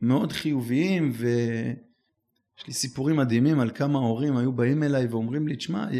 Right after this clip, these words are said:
הילד משתנה.'" אז הוא אמר לי, "אתה יודע מה? בוא נעשה ככה.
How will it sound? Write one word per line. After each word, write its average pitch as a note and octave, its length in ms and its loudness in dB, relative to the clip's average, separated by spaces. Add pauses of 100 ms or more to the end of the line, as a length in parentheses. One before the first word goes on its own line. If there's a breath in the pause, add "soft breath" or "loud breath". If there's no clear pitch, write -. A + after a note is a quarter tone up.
(140)
הילד C#3+ 340 -2
משתנה.'" B2+ 440 -2 (1400)
אז C#3+ 60 -12
הוא E3+ 80 -2
אמר G#3+ 80 -2
לי, G3 60 -4
"אתה - 140 -4
יודע D#3+ 260 0
מה? F#3+ 220 0
בוא D3 140 -4
נעשה C#3+ 300 -6
ככה. A2 340 -12